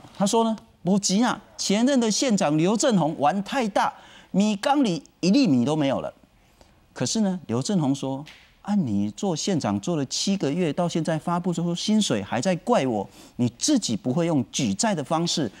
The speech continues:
来去解决这个问题，是你没有本事，没本事你就下来，怎么可以让苗栗乡亲呢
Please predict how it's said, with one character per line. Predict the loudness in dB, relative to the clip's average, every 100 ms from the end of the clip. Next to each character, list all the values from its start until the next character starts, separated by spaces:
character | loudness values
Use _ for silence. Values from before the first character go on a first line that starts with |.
| -8
来 | -6
去 | -4 -6
解 | -4 -6
决 | -4 -4 -2
这 | -2
个 | 0
问 | 0 0
题， | -2
是 | -4 0
你 | 4
没 | 4 4
有 | 2
本 | 0 -4
事， | -4 -2
没 | 0
本 | 0 -2
事 | -2 -2
你 | 0
就 | 0 -4
下 | -2 0 0
来， | -2 -4 -8 -16 -18
怎 | -6 -2
么 | -2
可 | -4
以 | -4
让 | -4
苗 | -2 0 0 0
栗 | 0 0 -2
乡 | -4 -2 0 0
亲 | 0 0
呢 | 0